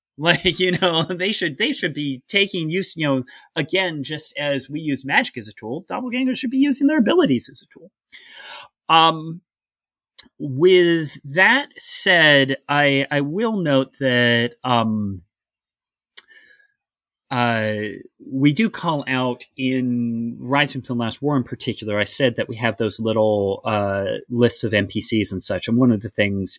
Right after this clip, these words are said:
is that that does note, uh, that, um,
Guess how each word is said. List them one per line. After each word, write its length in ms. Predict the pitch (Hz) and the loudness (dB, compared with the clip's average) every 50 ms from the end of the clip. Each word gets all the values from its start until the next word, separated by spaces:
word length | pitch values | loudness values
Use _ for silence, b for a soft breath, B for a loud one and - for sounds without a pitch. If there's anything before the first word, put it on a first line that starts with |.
| - - | -2 0
is 260 | 113 107 104 92 - | 0 0 0 -2 -2
that 180 | - 104 98 - | -2 -2 -2 0
that 180 | 110 101 - | -2 -4 -2
does 260 | - 110 107 101 - - | -2 -2 -2 -2 -2 -4
note, 280 | 104 101 98 101 - - B B B B B B B B B B B B _ - | -4 -4 -4 -6 -8 -12 B B B B B B B B B B B B _ -4
uh, 560 | 110 104 101 101 98 95 95 92 92 95 92 - - - - - - 123 101 95 92 | 0 0 2 2 2 0 0 -2 -2 -4 -6 -6 -8 -12 -14 -12 -12 -12 -10 -6 -2
that, 460 | 107 107 107 104 101 101 98 95 - - - - - _ _ _ _ _ _ _ _ _ _ _ _ _ _ _ _ _ _ _ - - _ _ _ _ _ - | 2 2 2 2 2 0 -2 -4 -4 -6 -6 -6 -8 _ _ _ _ _ _ _ _ _ _ _ _ _ _ _ _ _ _ _ -18 -18 _ _ _ _ _ -4
um, 720 | 120 117 113 110 107 107 104 104 101 98 95 92 95 90 | -4 -4 -2 -4 -6 -8 -8 -8 -8 -10 -10 -12 -16 -20